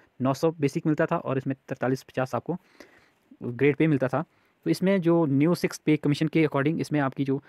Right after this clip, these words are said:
सैलरी रखी गई है वो है फ़ोर्टी सिक्स थाउजेंड, वेट, फ़ोर्टी सिक्स थाउजेंड आपकी जो सैलरी है वो कॉन्ट्रैक्ट बेस पे आपको मिलने वाली है। तो इसमें आपके एडिशनल जो अलाउंसेस होते हैं आपके वो भी ऐड हो जाते हैं,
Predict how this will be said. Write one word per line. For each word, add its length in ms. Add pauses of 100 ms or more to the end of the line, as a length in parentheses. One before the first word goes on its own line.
(120)
सैलरी 320
रखी 220
गई 160
है 180
वो 120
है 160
फ़ोर्टी 260
सिक्स 240 (960)
थाउजेंड, 320 (880)
वेट, 280 (800)
फ़ोर्टी 180
सिक्स 320
थाउजेंड 240 (380)
आपकी 340 (240)
जो 160 (280)
सैलरी 260
है 140
वो 140 (140)
कॉन्ट्रैक्ट 360
बेस 140
पे 100
आपको 280 (300)
मिलने 280
वाली 180
है। 100 (760)
तो 100
इसमें 200
आपके 220
एडिशनल 480
जो 160
अलाउंसेस 400
होते 200
हैं 120
आपके 200
वो 220 (240)
भी 120
ऐड 140
हो 100
जाते 220
हैं, 120